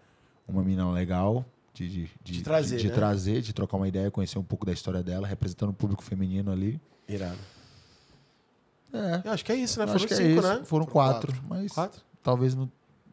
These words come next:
Speaker 1: é, agora não tenho nenhum outro
Speaker 2: Tu
Speaker 1: na
Speaker 2: lembrando,
Speaker 1: cabeça,
Speaker 2: tu
Speaker 1: assim.
Speaker 2: fala. A gente vai pedir
Speaker 1: Sim.
Speaker 2: pra você, Caio, depois, todos esses contatos em WhatsApp,
Speaker 1: Aham.
Speaker 2: que a nossa produção manda, de fato, um convite oficial,
Speaker 1: Irado.
Speaker 2: bonitinho,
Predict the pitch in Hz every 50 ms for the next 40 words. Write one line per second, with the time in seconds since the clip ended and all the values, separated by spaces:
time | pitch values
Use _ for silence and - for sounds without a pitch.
0 | - - 139 - - 120 117 117 131 139 123 120 117 123 120 113 110 - 107 104
1 | 101 101 95 90 90 - 220 208 208 208 196 196 165 180 185 190 196 202 208 202
2 | 190 196 196 160 - - 160 156 160 170 185 190 190 190 - _ _ _ _ _
3 | - 139 151 170 185 - 214 202 - 185 185 175 170 175 165 165 151 - - 190
4 | 180 - 147 139 135 139 139 - 156 165 165 143 - - - - _ _ _ _
5 | _ _ _ - - - 190 208 214 202 208 - - - - 185 165 143 - 151
6 | 160 170 - - - - - - 135 127 127 123 120 117 117 113 110 110 113 107
7 | 104 - 107 120 123 - - - 160 185 180 - - 98 87 92 101 120 - -
8 | _ - - 160 156 160 170 165 185 - 185 180 - - 190 185 175 175 185 190
9 | 190 175 - - 185 180 - 180 175 - 185 175 143 160 180 - - - 170 165
10 | 143 - 156 - - - 147 143 151 165 165 160 156 151 143 143 143 139 87 170
11 | - 147 151 156 160 156 156 151